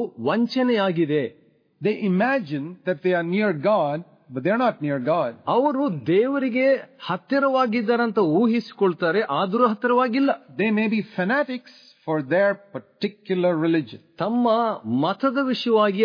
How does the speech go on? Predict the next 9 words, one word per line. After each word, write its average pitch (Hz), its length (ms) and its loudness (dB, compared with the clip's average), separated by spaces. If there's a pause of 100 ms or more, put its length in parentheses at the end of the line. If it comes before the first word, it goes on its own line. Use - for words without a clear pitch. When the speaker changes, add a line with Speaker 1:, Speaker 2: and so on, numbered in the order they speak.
Speaker 1:
ಅವರು 202 180 2 (260)
ಮತಭ್ರಾಂತರಾಗಿದ್ದಾರೆ. 180 1400 -2
Speaker 2:
And 143 100 0
that 208 200 -4
can 170 140 -4 (100)
be 165 80 -4 (220)
in 123 80 -4 (200)
any 180 140 2 (100)
religion. 113 300 -6